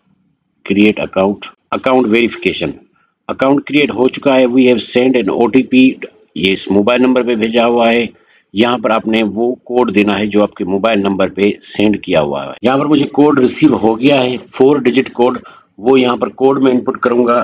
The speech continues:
Account मेरा verify हो जाएगा। Verify account, thank you। हमारी registration हो चुकी है, हमने successfully registration का process complete कर लिया है। Go back to home। अब जैसे मैंने आपको बताया कि अब आपने यूजर नेम और password देकर sign इन होना है।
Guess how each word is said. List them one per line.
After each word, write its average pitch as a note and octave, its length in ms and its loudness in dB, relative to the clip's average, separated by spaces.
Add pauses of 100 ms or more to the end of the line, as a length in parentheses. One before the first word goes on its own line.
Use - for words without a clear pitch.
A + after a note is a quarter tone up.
(260)
Account B2+ 320 0
मेरा G#2+ 220 0
verify G#2+ 460 0
हो E2+ 100 -2
जाएगा। D#2 460 -4
Verify A2 400 0
account, D#2 380 -4 (1300)
thank B2 360 -2
you। C#3+ 160 -2 (460)
हमारी A#2+ 220 2
registration B2+ 560 -2
हो A#2+ 240 2
चुकी D3+ 320 0
है, C#3 160 2
हमने A#2 340 0 (220)
successfully B2+ 720 0
registration B2+ 640 2
का A#2 120 0
process G#2+ 460 -2
complete G2+ 400 -4
कर F#2 120 -2
लिया D#2+ 200 0
है। D2+ 120 -6 (360)
Go B2 200 2
back A#2 240 0
to G2 140 -4
home। E2+ 240 -6 (460)
अब C#3 200 -4
जैसे C#3+ 260 0
मैंने D3+ 160 4
आपको C3+ 180 -6
बताया C3 320 0
कि A#2+ 120 -8
अब B2+ 180 -2
आपने B2+ 260 0
यूजर B2 360 2
नेम B2+ 260 -2
और A2+ 100 -2
password A2+ 460 -2
देकर G#2+ 260 -6
sign G#2+ 400 -4
इन A2 100 -2
होना D#2+ 240 -6
है। C#2 160 -8